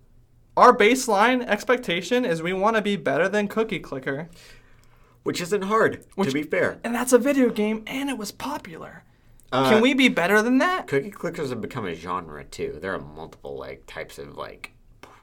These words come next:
Speaker 2: clicking games.
Speaker 1: Really?
Speaker 2: Yes. So, yeah, anyways, the point is, yes, we can do that. We can be better than a cookie clicker, I hope.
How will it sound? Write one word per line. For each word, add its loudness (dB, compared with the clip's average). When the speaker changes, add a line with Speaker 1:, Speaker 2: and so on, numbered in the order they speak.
Speaker 2:
clicking -14
games. -20
Speaker 1:
Really? -6
Speaker 2:
Yes. -20
So, 2
yeah, 8
anyways, 2
the -6
point -2
is, -4
yes, 0
we -10
can -4
do 2
that. -2
We -6
can -4
be -6
better 0
than -6
a -14
cookie -8
clicker, -10
I -4
hope. -4